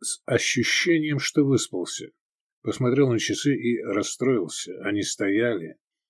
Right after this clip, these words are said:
Видимо, внутрь корпуса попала вода. В избе было холодно. Печь-то в избе была, только чем топить? Володя надел валенки и начал бродить вокруг дома.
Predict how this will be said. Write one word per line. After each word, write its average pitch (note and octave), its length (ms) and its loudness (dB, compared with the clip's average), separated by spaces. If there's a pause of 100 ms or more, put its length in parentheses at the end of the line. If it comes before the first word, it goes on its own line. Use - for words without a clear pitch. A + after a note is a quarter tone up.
(120)
Видимо, D3 360 2
внутрь B2 420 0
корпуса A2 560 -2
попала F2 380 -4
вода. E2 420 -6 (920)
В A2 100 0
избе A#2 240 6
было C#3+ 220 6
холодно. F#2+ 500 2 (560)
Печь-то D3+ 380 2
в B2 80 4
избе B2+ 240 2
была, C3+ 520 4 (300)
только A2+ 260 2
чем B2+ 280 -2
топить? - 640 -2 (400)
Володя D#3+ 400 4
надел A#2 320 4
валенки B2 400 2
и A2 80 4
начал A#2+ 320 0
бродить G#2 400 2
вокруг G2+ 420 0
дома. E2 520 -4